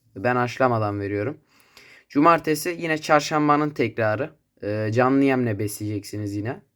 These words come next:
Renkleri için. Gayet renkleniyorlar bu arada böyle besleyince. Pazarda biraz, e, uğraşmayın. Direkt tablet yem atabilirsiniz.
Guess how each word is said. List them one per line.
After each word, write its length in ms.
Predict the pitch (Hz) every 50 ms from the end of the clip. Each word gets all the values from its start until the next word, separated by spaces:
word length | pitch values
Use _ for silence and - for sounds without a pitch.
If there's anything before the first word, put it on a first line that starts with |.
| _ -
Renkleri 460 | 117 117 110 110 110 113 110 110 110
için. 380 | 107 101 - - 127 156 156 - _ _ _ - - - _ _ _ _
Gayet 420 | - 123 127 127 131 131 - -
renkleniyorlar 880 | 120 120 120 - - 120 120 120 120 123 123 117 110 107 104 104 104
bu 120 | 104 104 101
arada 380 | 104 101 104 101 98 101 104 - _ _ _ -
böyle 260 | 107 107 107 107 104
besleyince. 680 | 104 104 104 - - 104 104 101 104 113 139 170 - _ _ _ _ _ _ _ _ _ _ _
Pazarda 640 | - 156 156 151 165 160 156 151 147 160 165 160 - _ _ _ _ _ _ _ _ _ _ _ _ _ _ -
biraz, 580 | - 117 127 131 127 127 123 - - - - _ _ _ _ - -
e, 500 | 101 107 107 104 104 104 107 107 107 107 107 - - _ _ _ _ _ _ _ _ _ _ _ _ _ -
uğraşmayın. 680 | 127 123 131 135 143 139 - - 117 107 104 107 120
Direkt 420 | 139 139 127 123 123 - - _ -
tablet 400 | 135 120 120 131 131 127 127 -
yem 140 | 120 117 117
atabilirsiniz. 880 | 117 - 123 113 120 120 127 120 - - 117 123 123 120 - -